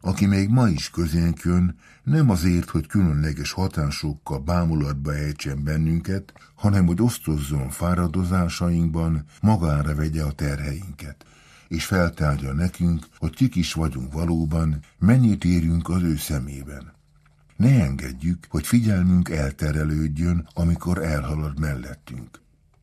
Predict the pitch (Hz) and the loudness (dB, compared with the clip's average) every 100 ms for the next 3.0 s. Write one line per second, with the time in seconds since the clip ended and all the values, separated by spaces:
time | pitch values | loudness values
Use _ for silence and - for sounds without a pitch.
0 | _ _ 104 117 117 92 82 87 80 82 | _ _ 4 4 4 0 2 2 2 2
1 | 82 78 107 110 80 71 - 73 85 80 | 2 2 2 2 2 0 -4 -6 -2 0
2 | 73 65 71 64 - 67 82 80 90 | -2 -4 -8 -8 -10 -6 -4 0 -2